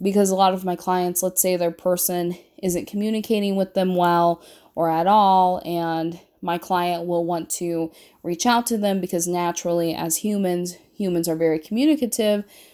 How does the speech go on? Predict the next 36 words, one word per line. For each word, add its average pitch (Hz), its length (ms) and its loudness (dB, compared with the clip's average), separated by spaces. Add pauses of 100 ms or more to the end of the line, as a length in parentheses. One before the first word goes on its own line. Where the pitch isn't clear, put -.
(340)
That 160 260 2
seems 175 300 0
like 165 180 0
the 170 80 -2
best 165 280 0
approach. 156 520 -6
I 185 260 4
should 185 220 -4
be 185 120 -4
reaching 180 420 -6
out. 170 200 -8
I 170 240 -4
should 175 180 -8
be 180 120 -6
creating 175 480 -2
the 175 80 -4
contact. 151 520 -6
I 165 220 0
should 185 160 -6
be 185 140 -2
creating 180 420 0
the 175 80 0
communication. 175 840 -6 (380)
Yada, 170 240 0
yada, 175 240 2
yada, 165 400 -6 (200)
right? 175 480 -2 (2000)
A 208 60 6
lot 196 400 4
of 196 100 -2
divine 175 400 -2
guidance 185 720 -2
is 180 160 0
<laughs> - 40 -6
all 196 300 0
about 175 540 -2